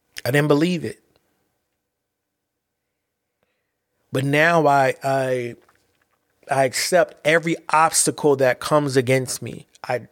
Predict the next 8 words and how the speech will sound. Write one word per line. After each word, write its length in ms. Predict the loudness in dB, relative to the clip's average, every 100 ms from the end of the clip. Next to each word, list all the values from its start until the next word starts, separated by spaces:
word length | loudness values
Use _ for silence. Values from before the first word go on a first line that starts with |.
| -8
I 100 | -4
accept 480 | -4 -2 0 0 -2
it 60 | -2
for 180 | 0
what 220 | 2 2 2
it 160 | 2
is. 340 | 2 2 0 -4 -12 -16 -18 -12
Um, 480 | -2 -2 -2 -6 -10